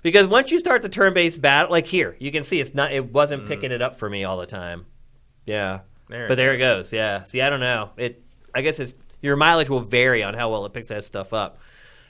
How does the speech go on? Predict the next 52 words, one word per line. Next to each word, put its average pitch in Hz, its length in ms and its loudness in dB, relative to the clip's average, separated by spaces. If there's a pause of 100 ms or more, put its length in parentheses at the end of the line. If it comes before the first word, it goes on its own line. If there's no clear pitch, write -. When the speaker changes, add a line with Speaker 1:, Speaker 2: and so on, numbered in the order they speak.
(120)
Speaker 1:
But 190 100 6
anyway, 226 480 6 (220)
like 226 200 6
we 254 80 -2
said, 262 160 6
it's 202 100 0
an 220 60 -4
endless 247 280 -2
runner 190 200 4
with 185 180 2
a 151 140 4
linear 151 380 0
track, 156 500 0
but 147 180 0
you 151 80 -6
get 175 140 0
to 151 100 -14
certain 180 280 -2
points 165 280 -2
where 156 60 -2
there 139 120 -2
are 135 40 -4
these 131 200 -6
icons 143 560 -2
on 123 140 -2
the 117 80 -6
track, 117 420 -4
and 131 120 -6
the, 131 140 0
they're 127 220 -2
enemies, 98 520 -8
where, 123 100 -4
and 117 220 -8
you 123 60 -4
have 120 80 -8
to 120 100 -6
fight 139 340 -2
the 127 140 -10
enemy 117 300 -4
to 117 120 -12
make 107 220 -8
headway. 95 400 -6 (500)
And 160 180 2
it 175 100 2
is 262 300 0
a 240 60 0
turn-based 208 760 -2
R 190 180 2
P 190 220 -4
G, 160 320 0
I 151 120 2
guess. 131 680 -2